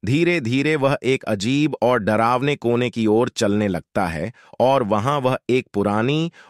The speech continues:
और भूतिया हवाई जहाज की तस्वीर देखता है। उसका दिल और भी धड़कने लगता है। फिर वह एक भूतिया आवाज सुनता है,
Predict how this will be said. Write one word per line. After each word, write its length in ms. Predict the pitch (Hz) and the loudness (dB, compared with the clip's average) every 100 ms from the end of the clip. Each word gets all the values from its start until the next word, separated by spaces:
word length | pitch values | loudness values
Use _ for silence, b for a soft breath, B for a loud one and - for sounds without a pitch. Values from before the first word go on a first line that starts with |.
| - | 0
और 220 | 139 135 | 2 2
भूतिया 760 | 90 85 131 147 156 151 151 | -4 -2 0 0 0 -2 0
हवाई 420 | 127 101 117 147 139 | -2 0 0 0 0
जहाज 460 | 107 101 120 123 | -2 0 -2 -2
की 120 | - | -6
तस्वीर 520 | 120 107 - 113 135 120 | -2 -2 -2 0 0 2
देखता 420 | 90 78 - 90 | -2 -4 -4 -4
है। 180 | 65 - _ _ _ - | -6 -16 _ _ _ -12
उसका 220 | 113 127 | -6 -2
दिल 240 | 104 135 135 - | 0 0 -2 0
और 240 | 117 131 | 2 2
भी 160 | 117 139 | 0 0
धड़कने 480 | 101 101 107 120 104 | 0 0 0 0 -2
लगता 320 | 82 - 78 | -4 -6 -8
है। 240 | 67 - _ _ _ - | -8 -16 _ _ _ -4
फिर 120 | 151 | 0
वह 200 | 139 143 - | 0 0 0
एक 200 | 135 95 | -2 -2
भूतिया 480 | 101 135 147 151 147 | -2 -2 -2 -2 0
आवाज 540 | 104 104 107 127 131 | 0 0 2 2 0
सुनता 480 | - 110 101 120 107 | -2 -2 0 0 0
है, 260 | 92 101 | 0 -2